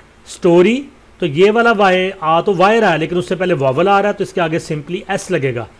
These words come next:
अगर दूसरा story होता कहानी वाला, एस टी ओ आर वाई, तो वाई को काट के हमने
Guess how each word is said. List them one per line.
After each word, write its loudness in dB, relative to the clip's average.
अगर 0
दूसरा 0
story 2
होता 0
कहानी -4
वाला, -2
एस -8
टी -6
ओ 4
आर 2
वाई, -2
तो -8
वाई 2
को 0
काट -2
के -4
हमने -6